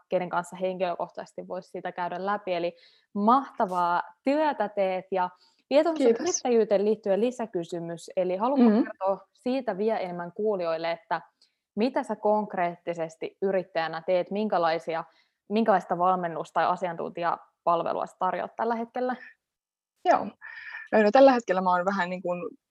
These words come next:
Speaker 2: osittain töissä, koska mä synnyttelin tuosta vastikään, mutta siis, niin kuin, perinteisesti mun työnkuvahan kuuluu yksilövalmennukset, elikkä mä ihan, ö, one to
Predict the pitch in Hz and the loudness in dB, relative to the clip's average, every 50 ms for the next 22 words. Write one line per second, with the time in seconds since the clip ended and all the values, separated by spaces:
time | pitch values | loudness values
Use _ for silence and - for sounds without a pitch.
0 | _ - 233 240 269 269 262 269 - 233 226 233 226 220 226 247 - 247 233 196 | _ 4 4 6 6 4 4 6 6 6 8 8 6 6 6 6 4 2 2 0
1 | 214 - - 185 185 185 185 - 269 277 285 277 277 277 277 233 226 226 220 208 | 0 0 0 0 2 2 2 4 6 6 8 6 6 4 6 6 6 6 6 6
2 | 208 226 226 - 202 214 214 214 - - 208 214 208 202 185 190 190 196 202 202 | 4 2 2 2 2 2 2 0 -2 -2 -4 0 2 4 4 4 4 2 0 -2
3 | 202 202 196 202 196 208 202 185 190 - - 233 240 240 247 247 233 214 202 185 | -2 -2 0 0 0 -2 -2 -6 -6 -2 0 2 4 4 4 4 4 2 2 2
4 | 202 202 196 190 - 190 185 190 190 190 190 202 190 190 190 - 214 226 240 247 | 2 0 -4 -6 -6 -6 -6 -4 -4 0 2 4 4 4 4 2 2 2 2 2
5 | 240 247 240 233 220 220 208 214 214 196 190 190 - - - - 240 233 233 240 | 0 0 2 4 6 6 6 6 4 4 2 -2 -4 -6 -4 -2 0 0 4 4
6 | 247 247 247 254 262 262 262 277 277 277 - - - - - 196 202 196 - 196 | 4 4 4 2 0 0 -2 -2 -4 -6 -8 -10 -6 -2 -2 -2 -2 -2 -4 -4
7 | 196 185 185 196 208 180 196 - _ _ - 190 185 185 180 190 208 208 202 196 | -4 -2 -2 0 0 -2 -2 -4 _ _ -2 2 2 2 4 4 4 4 2 2
8 | 196 | -2